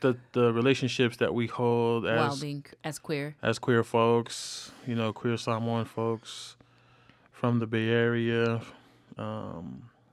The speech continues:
Speaker 1: and then before that, our very first one in this series, we had the conversation about our love
Speaker 2: Love
Speaker 1: languages.
Speaker 2: languages.
Speaker 1: Word, word.
Speaker 2: And what was yours again?
Speaker 1: Uh, my love language is acts of service.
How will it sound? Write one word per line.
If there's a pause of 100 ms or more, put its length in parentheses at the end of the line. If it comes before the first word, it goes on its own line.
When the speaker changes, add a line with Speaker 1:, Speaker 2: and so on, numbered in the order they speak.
(280)
Speaker 1:
and
then
before
that, (440)
our
very
first
one
in
this
series,
we
had
the
conversation
about
our
love
Speaker 2:
Love
Speaker 1:
languages.
Speaker 2:
languages. (140)
Speaker 1:
Word,
word. (320)
Speaker 2:
And
what
was
yours
again? (580)
Speaker 1:
Uh,
my
love
language (200)
is
acts
of
service.